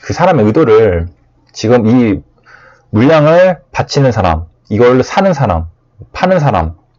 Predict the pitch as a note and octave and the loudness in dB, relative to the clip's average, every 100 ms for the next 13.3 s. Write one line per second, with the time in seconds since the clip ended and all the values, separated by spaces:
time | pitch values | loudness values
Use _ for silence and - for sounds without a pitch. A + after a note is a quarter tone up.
0 | _ _ - B2+ C#3+ - G2+ A#2 G#2+ F2+ | _ _ -2 2 2 0 -6 -4 -4 -4
1 | D#2+ D#2+ _ _ _ _ _ - - F#3+ | -6 -10 _ _ _ _ _ -12 -4 0
2 | F3+ C#3+ - F3+ D#3+ C3+ C3 A#2+ E2 - | 0 -2 -2 -2 -2 0 0 -2 -6 -12
3 | _ _ _ _ _ - G2 G#2 G3 E3 | _ _ _ _ _ -4 -4 0 0 0
4 | F#2 - - D#2+ D#2+ _ _ _ - - | 0 -2 -2 -2 -6 _ _ _ -20 -4
5 | G2+ B2 E3 D3+ C3+ - C#3+ B2+ - E2+ | 0 2 2 2 0 0 -4 -6 -4 -4
6 | E2+ F#2+ G#2+ - E3 C#3 B2+ G#2 - D#3 | -2 -2 -2 -2 -2 0 0 -2 -2 -2
7 | C#3+ A2+ G#2 C#3+ C3 C#3+ C#3+ B2+ D3 E2+ | 0 -2 -2 0 0 0 0 0 -4 -6
8 | - _ _ _ _ G2+ C3 C#3 B2 A2+ | -10 _ _ _ _ 0 0 2 2 4
9 | G#2+ F2+ - F2+ - A#2 G#2 F2+ - - | 2 0 -4 -8 -2 -2 -2 -6 -8 -12
10 | E2+ E2+ - _ _ _ _ _ _ _ | -10 -10 -14 _ _ _ _ _ _ _
11 | _ _ G#2+ - B2+ C#3 A#2+ - G2 F2 | _ _ -6 -2 -2 0 -2 -4 -4 -2
12 | E2 - E3+ D3 - G#2 F#2 F#2 F#2 F#2 | -4 -2 -2 -2 -2 -4 -2 -2 -2 -4
13 | F2 D3+ | -2 -4